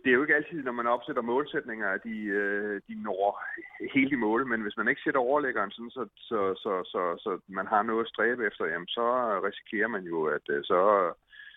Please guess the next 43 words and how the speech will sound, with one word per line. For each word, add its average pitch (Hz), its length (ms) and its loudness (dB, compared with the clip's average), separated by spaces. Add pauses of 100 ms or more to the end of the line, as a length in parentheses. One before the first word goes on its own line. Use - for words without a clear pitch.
så 113 120 -2
rammer 104 260 2
man 85 160 -2
jo 76 120 -6
slet 104 220 2
ikke, 110 220 -2
øh, 82 280 0
hen 98 160 -2
i, 92 80 -2 (240)
imod, 98 240 2
øh, 85 300 4
der, 95 200 4
man 80 100 -2
vil 87 100 -4
hen. 95 220 -2
Men, 87 180 -4 (380)
men, 78 100 -4 (400)
men 87 120 -4
jeg 82 140 2
kan 101 80 2
godt, - 260 6 (300)
i - 100 -8
forhold 143 260 2
til - 340 -10
den 110 120 -4
krise, 127 340 -2
der 110 100 2
har 101 100 0
været 98 180 2
i 95 100 0
Europa, 101 380 -4
så 95 220 -2
kan 113 100 2
jeg 98 100 0
godt 85 200 0
være 85 140 0
i - 80 -6
tvivl 95 180 -4
om, 90 100 2
om 85 140 -4
de - 80 -14
kan 85 120 -6
nå, 78 260 2